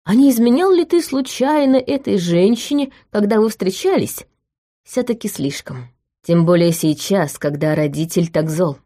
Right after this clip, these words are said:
Но и выкинуть из головы странное противоречие не получалось. Есть слова и ненависть родного отца,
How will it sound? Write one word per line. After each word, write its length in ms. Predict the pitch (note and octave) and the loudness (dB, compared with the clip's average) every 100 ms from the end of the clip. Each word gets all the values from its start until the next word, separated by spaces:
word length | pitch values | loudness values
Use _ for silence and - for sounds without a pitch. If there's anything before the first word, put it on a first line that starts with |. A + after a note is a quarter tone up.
| _ _ _ _ - | _ _ _ _ -2
Но 260 | F3+ B3+ | 2 4
и 140 | E4+ D#4+ | 2 0
выкинуть 500 | C4 D#4+ D#4 D4+ C4+ | 0 -4 -2 0 0
из 140 | A#3+ | 2
головы 500 | G#3+ G#3 F#3+ F3+ B3 | 4 4 4 0 -2
странное 640 | B3+ - F#3 G3+ G3+ G3 | -2 -2 0 2 4 2
противоречие 840 | F#3 F3+ E3+ E3+ E3 F3+ F#3 G3 F#3+ | 0 -4 -2 0 0 0 -4 -2 0
не 80 | |
получалось. 760 | F#3+ F#3+ F#3 - D3+ D3+ - - _ _ _ | 0 -2 -4 -4 -6 -6 -10 -16 _ _ _
Есть 400 | E3 D#3+ F3+ F3+ | -2 4 2 2
слова 460 | - E3+ D#3 E3 F#3 | -2 0 0 0 2
и 100 | E3+ | 2
ненависть 540 | D#3+ E3+ F3 E3 E3 | 2 2 2 2 0
родного 400 | D#3+ D#3+ E3+ D#3+ | -2 0 0 0
отца, 380 | D3+ - - E3 | -2 -4 -8 -8